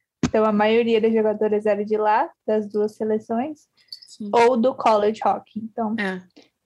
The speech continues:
Speaker 1: também temos
Speaker 2: Até tem
Speaker 1: jogadores
Speaker 2: algumas
Speaker 1: de
Speaker 2: aqui,
Speaker 1: duas
Speaker 2: tem uma que é, é no,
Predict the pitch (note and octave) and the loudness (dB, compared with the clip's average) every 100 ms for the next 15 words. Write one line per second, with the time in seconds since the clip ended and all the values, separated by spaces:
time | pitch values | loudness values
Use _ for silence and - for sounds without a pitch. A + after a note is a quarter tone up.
0 | _ _ _ _ _ _ - A3+ G#3+ A3 | _ _ _ _ _ _ -6 -2 0 0
1 | A#3 G#3 G#3+ A3 A3+ A3+ A3 D4 A#3+ B3 | -2 -2 -2 -2 -2 0 0 0 0 0
2 | A3 G#3+ - A3+ A3 A#3+ G#3+ - G3 - | -2 -4 -6 -6 -6 -6 -8 -10 -14 -14
3 | - G3 G3+ F#3 G3 | -10 -8 -8 -10 -12